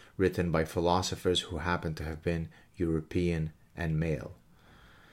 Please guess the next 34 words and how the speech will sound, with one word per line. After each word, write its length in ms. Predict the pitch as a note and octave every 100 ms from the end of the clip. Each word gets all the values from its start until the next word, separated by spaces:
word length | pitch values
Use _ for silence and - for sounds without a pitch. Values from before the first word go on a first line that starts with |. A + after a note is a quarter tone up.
| - - - - -
At 140 | G#2 -
first, 320 | A2+ A#2 -
I 100 | F#2
didn't 280 | G2 G#2 F2+
realize 420 | G#2+ G2+ F2+ F2
how 140 | E2+
systemic 600 | D#2+ F2+ - G2+ F2+ D#2
this 240 | E2+ D#2 -
was, 240 | E2 F#2
and 100 | F2
I 60 | E2
believed 420 | D#2+ E2+ F2 E2+
that 160 | F#2 -
I 120 | F2
could 220 | E2 E2+ -
question 480 | G2 F#2 - E2
this 260 | D#2+ D#2+ -
new 200 | E2+ E2+
culture. 580 | - E2+ E2 - - -
So 160 | - E2+
I 120 | F2
began 360 | F2 E2+ E2
asking 420 | D#2+ D#2 D2+ E2 E2
questions. 580 | F#2 F2+ - - G#2 - - - - -
What 160 | A#2 D#3+
is 140 | A2+
the 140 | F#2
evidence 400 | E2 E2 D#2 D#2+
that 180 | D#2+ D#2
trigger 340 | - F2 E2 D#2
warnings 480 | D#2 D#2 D#2+ D#2+
and 140 | - D#2
safe 280 | - E2 -
spaces, 580 | - E2+ - D#2+ -